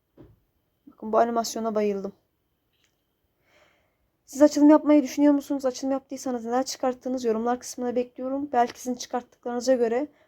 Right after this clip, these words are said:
U C yükleyip açılım yapabilirim. Şimdi gelin hep beraber günün ilklerini açalım. Ve harika yerde fırsat etkinliğini inceleyelim.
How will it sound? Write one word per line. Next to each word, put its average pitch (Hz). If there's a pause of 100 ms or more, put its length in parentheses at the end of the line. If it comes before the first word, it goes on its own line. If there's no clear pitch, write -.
(160)
U 233
C 247
yükleyip 247
açılım 220
yapabilirim. 214 (920)
Şimdi 269
gelin 262
hep 294
beraber 226
günün 233
ilklerini 220
açalım. 226 (540)
Ve 247
harika 240
yerde 220
fırsat -
etkinliğini 214
inceleyelim. 202